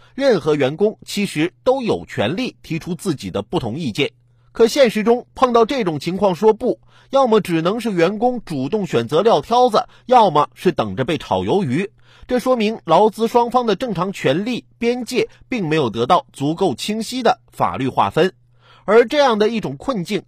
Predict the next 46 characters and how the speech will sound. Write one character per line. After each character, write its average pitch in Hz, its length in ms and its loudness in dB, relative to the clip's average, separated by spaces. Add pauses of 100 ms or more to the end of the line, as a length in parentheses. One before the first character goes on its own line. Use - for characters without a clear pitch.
在 165 160 0
当 208 240 -2
前 156 200 -2
的 170 80 2
劳 127 180 2
动 170 180 -4
权 143 300 -4
益 226 80 -2
保 101 300 -4
障 220 200 2
中 156 200 -4 (140)
普 95 200 -6
遍 135 160 -2
存 90 220 -10
在。 143 180 4 (460)
不 208 100 -6
可 185 160 2
否 226 180 0
认， 175 200 2 (260)
新 269 300 -8
生 262 160 -6
代 247 140 2
年 160 200 -2
轻 240 140 -6
人 160 320 2
出 208 160 -4
于 180 140 -4
出 220 200 -6
生 226 180 -4
条 120 260 -2
件 220 200 -2
和 - 180 -6
观 233 200 0
念 247 120 -4
的 165 100 -2
变 131 180 -4
化， 147 220 2 (220)
对 226 140 -2
于 233 80 0
现 226 260 0
在 196 160 2
的 147 80 2
职 165 200 -6
场 104 200 -8
文 95 200 -4
化 175 260 4